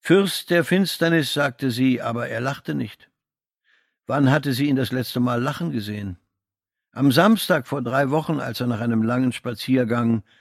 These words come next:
mit einem Hundewelpen nach Hause kam. "Was ist das?" "Eine polnische Bracke, Ogar Polski. Du kennst doch diese Hundeboutique, Une Vie de Chien, in der Avenue de la Chasse.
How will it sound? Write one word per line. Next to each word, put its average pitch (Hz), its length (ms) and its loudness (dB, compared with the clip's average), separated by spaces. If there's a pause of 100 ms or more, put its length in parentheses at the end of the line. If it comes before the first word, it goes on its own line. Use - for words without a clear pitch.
(340)
mit 110 180 -6
einem 107 320 0
Hundewelpen 113 800 2
nach 82 220 -6
Hause 82 320 -10
kam. 80 520 -10 (1200)
"Was 110 280 -4
ist - 360 -4
das?" - 400 -8 (960)
"Eine 107 220 2
polnische 107 560 2
Bracke, 113 520 -2 (300)
Ogar 127 400 -2
Polski. 127 580 -2 (600)
Du 120 80 -4
kennst 185 380 2
doch 196 100 0
diese 170 280 0
Hundeboutique, 135 760 4 (340)
Une 135 240 6
Vie 175 160 2
de - 80 -8
Chien, 202 420 4 (520)
in 131 140 4
der 139 160 4
Avenue 160 300 6
de 147 100 4
la 139 100 6
Chasse. - 540 -4